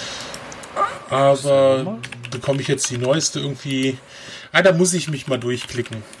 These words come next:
Speaker 1: Ähm,
Speaker 2: Ich schick dir gleich den Link.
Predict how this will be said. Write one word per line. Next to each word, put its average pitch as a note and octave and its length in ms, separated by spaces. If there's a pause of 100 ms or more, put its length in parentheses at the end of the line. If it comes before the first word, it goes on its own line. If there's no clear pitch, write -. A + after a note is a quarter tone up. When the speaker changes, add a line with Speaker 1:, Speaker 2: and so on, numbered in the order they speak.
(140)
Speaker 1:
Ähm, C3 340 (2750)
Speaker 2:
Ich F3+ 180
schick D3 200
dir B2 100
gleich A2 200
den G#2 120
Link. G2+ 120